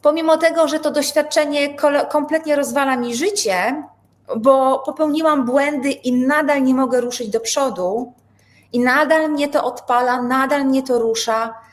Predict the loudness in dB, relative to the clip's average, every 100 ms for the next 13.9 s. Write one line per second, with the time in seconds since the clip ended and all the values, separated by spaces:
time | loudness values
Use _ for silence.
0 | -20 _ 0 0 0 2 2 0 -2 -2
1 | 0 0 0 -2 -4 -2 -2 -2 -2 -2
2 | -4 -6 -10 -16 _ _ _ _ _ _
3 | -6 -4 -6 -6 -6 -4 0 0 0 0
4 | 0 0 -6 -10 -10 -6 -2 0 -2 -4
5 | -2 0 0 -2 -4 -4 -6 -8 -8 -10
6 | -8 -4 -4 -8 -18 _ _ _ _ _
7 | -20 -20 -20 -2 2 2 4 4 4 4
8 | 4 2 2 0 2 0 0 0 0 0
9 | -2 0 0 0 -2 -6 -10 -20 _ _
10 | _ _ -2 2 4 6 6 4 0 -2
11 | -2 0 2 2 0 -2 -2 -2 -2 0
12 | -2 -2 -6 -4 -2 -2 -2 -2 0 0
13 | 0 0 2 2 2 0 2 2